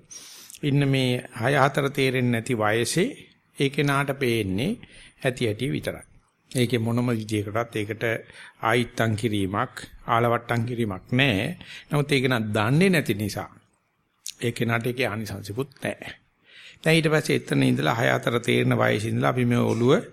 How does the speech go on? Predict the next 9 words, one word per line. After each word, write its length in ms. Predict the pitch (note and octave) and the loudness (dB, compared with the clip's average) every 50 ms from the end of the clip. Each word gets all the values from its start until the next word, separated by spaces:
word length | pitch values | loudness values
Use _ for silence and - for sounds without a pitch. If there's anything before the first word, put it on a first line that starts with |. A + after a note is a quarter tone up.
| - - - - _ _ | -20 -20 -20 -20 _ _
ක්‍රේල් 320 | - - C3+ C3 B2+ B2 A#2+ | -4 0 2 2 2 2 0
කරනවා. 360 | - G2+ F2 F2 F2+ F2 F2 - _ _ - - _ _ _ _ _ - | -2 -4 -4 -6 -10 -12 -14 -16 _ _ -20 -20 _ _ _ _ _ -18
කොණ්ඩේ 380 | - - A#2+ B2 B2+ B2 A#2 | -8 -4 0 0 2 2 2
නෙමෙයි 260 | G#2+ A#2 A#2 B2+ B2 | 2 0 0 0 0
ක්‍රේල් 280 | A2 - B2+ B2 B2 B2 | 0 2 2 2 2 2
වෙන්නේ, 240 | A#2+ A#2+ B2 - D3+ | 2 0 0 0 0
ඔළුව 300 | C3 B2 B2 B2+ A#2+ A#2+ | 0 2 4 4 2 2
ක්‍රේල් 260 | - C#3+ B2+ G#2 E2 | 2 0 0 0 0
වෙන්නේ. 280 | - D#2+ - - - | -4 -8 -10 -10 -14